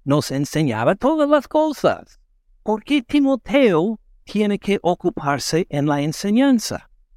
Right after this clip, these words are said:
Bueno, seguimos leyendo. "No descuides el don que hay en ti, que te fue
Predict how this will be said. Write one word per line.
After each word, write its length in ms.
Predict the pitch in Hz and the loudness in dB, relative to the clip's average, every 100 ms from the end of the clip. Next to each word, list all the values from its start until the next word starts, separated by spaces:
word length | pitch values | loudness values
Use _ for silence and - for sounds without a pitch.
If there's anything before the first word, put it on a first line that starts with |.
| _ _ | _ _
Bueno, 180 | - - | -20 -16
seguimos 480 | - 117 156 165 147 | -6 0 0 0 0
leyendo. 600 | 151 175 185 107 78 _ _ _ - | 2 2 2 0 -6 _ _ _ -10
"No 260 | 139 214 277 | -4 -2 0
descuides 880 | 269 - - 208 214 202 220 - - | -2 -4 -4 0 0 2 -2 -4 -2
el 200 | 143 117 | -2 2
don 280 | 175 165 135 | 2 2 0
que 240 | - 131 | 0 0
hay 140 | 127 127 | 2 0
en 120 | 117 | 0
ti, 440 | 185 160 101 107 _ _ | 0 0 0 -6 _ _
que 200 | - 170 | -4 -4
te 200 | - 147 | 0 -2
fue 360 | - - 202 | -2 -2 0